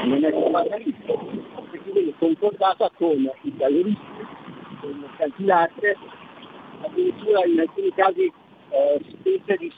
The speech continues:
staccare un pezzo di muro per portarlo in galleria e venderlo.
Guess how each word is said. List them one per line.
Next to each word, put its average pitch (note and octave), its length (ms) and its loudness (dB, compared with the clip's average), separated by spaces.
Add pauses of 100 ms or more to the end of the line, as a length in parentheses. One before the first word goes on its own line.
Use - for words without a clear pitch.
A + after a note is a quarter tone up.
staccare G#3+ 640 0
un F3+ 160 4 (100)
pezzo - 520 -2
di F3+ 140 0
muro C4 520 4 (800)
per F3+ 240 2
portarlo G3 480 2
in F3 120 4
galleria G3+ 440 4
e D3 40 2
venderlo. B2 600 0